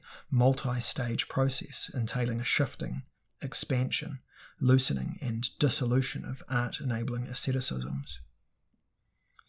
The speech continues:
In the disappearance of the monopoly held by religious themes, it was the visual art of the Renaissance that literally opened new windows. The liberation of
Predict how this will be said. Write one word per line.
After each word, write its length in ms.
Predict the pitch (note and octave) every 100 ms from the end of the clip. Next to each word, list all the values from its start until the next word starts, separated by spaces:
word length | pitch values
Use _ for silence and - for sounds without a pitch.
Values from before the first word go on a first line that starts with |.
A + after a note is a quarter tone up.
| _ - _
In 120 | C#3+ B2+
the 80 |
disappearance 680 | A2+ A#2 B2 - C#3 A2+ -
of 120 | A#2+
the 80 | A#2+
monopoly 440 | A#2+ B2 B2 A#2+
held 340 | A#2 C3 A#2+ A#2+
by 140 | A#2
religious 500 | A2+ A#2+ C3 C#3 B2+
themes, 480 | - C3 B2+ C3 - _ _ - -
it 60 | -
was 180 | B2+ A#2
the 100 | B2+
visual 460 | A#2 C#3 C#3 A2+ G#2
art 240 | A2+ -
of 100 | A2+
the 80 | A#2
Renaissance 600 | A#2 A#2 - G2+ E2+ -
that 200 | - -
literally 560 | B2 B2 A#2+ A#2 A2+ A2+
opened 440 | B2 A#2+ B2 A#2+
new 200 | C3 A#2
windows. 680 | A2+ A#2+ C3 - D3+ D3+ - - _ _ _ _ _ _ _ _ _ _ _ _ _ _ _ _ - - -
The 80 | B2
liberation 640 | B2+ A#2+ A#2 B2+ - C3+
of 280 | A#2 -